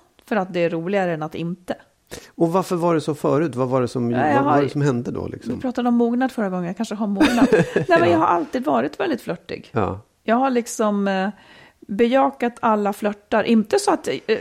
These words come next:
Speaker 1: och jag har gjort det eftersom jag vet att jag kan sätta stopp precis när jag vill. Jag har aldrig
Speaker 2: Ja.
Speaker 1: svårt att säga nej. Så att, eh,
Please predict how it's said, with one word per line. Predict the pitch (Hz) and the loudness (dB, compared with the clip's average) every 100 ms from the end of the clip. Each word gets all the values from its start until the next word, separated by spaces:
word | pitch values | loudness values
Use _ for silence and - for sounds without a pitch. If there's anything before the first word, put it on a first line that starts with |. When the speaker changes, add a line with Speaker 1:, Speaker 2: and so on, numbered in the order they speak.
| - | 0
Speaker 1:
och | 240 | 2
jag | 240 | 4
har | 233 | 4
gjort | 233 392 - | 2 0 0
det | 202 | 0
eftersom | 185 - 202 | 0 -4 -4
jag | 190 | 0
vet | 185 180 | 0 0
att | 180 | -4
jag | 180 | -6
kan | 190 | -6
sätta | 170 185 | -6 -6
stopp | - 254 - | -6 -6 -4
precis | 208 247 - | -4 -4 -4
när | 202 | -4
jag | 202 | -2
vill. | 254 - | -4 -2
Jag | 180 | -4
har | |
aldrig | 185 180 | -2 0
Speaker 2:
Ja. | 175 | 0
Speaker 1:
svårt | 196 | -2
att | 190 | -4
säga | 180 | -4
nej. | 190 226 - - - - _ | -2 -4 -4 -14 -18 -18 _
Så | - - | -12 -4
att, | 214 208 - | -4 -4 -6
eh, | 196 185 180 | -2 0 -2